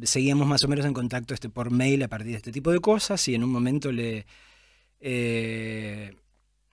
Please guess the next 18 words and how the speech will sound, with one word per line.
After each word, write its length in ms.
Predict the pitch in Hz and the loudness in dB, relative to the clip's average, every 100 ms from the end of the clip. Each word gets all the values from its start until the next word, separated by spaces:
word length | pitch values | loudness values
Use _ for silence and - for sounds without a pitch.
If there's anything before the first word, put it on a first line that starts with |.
| _ | _
después 380 | 156 139 - 165 | -6 -4 0 4
de 80 | 151 | 4
lo 420 | 135 131 123 123 | 4 2 0 -2
de, 180 | 120 123 | -2 -2
de 140 | 123 120 | -4 -2
lo 60 | |
de 40 | 117 | -2
la 80 | 117 | -2
crítica 380 | 147 143 135 123 | -2 0 -2 -4
de 80 | |
Pajaritos, 640 | 120 123 143 151 175 170 156 | -4 -4 0 0 0 2 4
Bravos 240 | 139 139 | 4 4
Muchachitos, 720 | 147 143 170 208 190 214 - 135 | 2 2 2 2 6 6 6 4
me 140 | 127 | 2
di 80 | 135 | 2
cuenta 320 | 175 185 165 | 6 6 8
de 140 | 131 | 6
que 200 | 127 123 | 4 -2